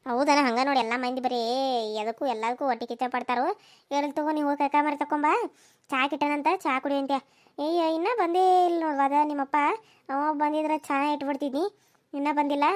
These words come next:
ಆಯ್ತು ತಗೋ, ಇಡ್ತಾನಂತ. ಆ, ಶೇಂಗಾ ಹುರಿದ ಚಾ ಮಾಡೋರಾಗ ಅಂದ್ರೆ ಬರ್ತಾರೋ,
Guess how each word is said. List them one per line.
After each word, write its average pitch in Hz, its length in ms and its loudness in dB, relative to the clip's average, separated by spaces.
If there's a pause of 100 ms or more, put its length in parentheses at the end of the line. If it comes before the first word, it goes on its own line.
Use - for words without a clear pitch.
(160)
ಆಯ್ತು 330 180 -2
ತಗೋ, 359 140 2
ಇಡ್ತಾನಂತ. 349 440 0 (500)
ಆ, 269 120 2
ಶೇಂಗಾ 294 300 2
ಹುರಿದ 311 400 4
ಚಾ 294 200 0
ಮಾಡೋರಾಗ 294 360 0
ಅಂದ್ರೆ 320 180 0
ಬರ್ತಾರೋ, 294 460 0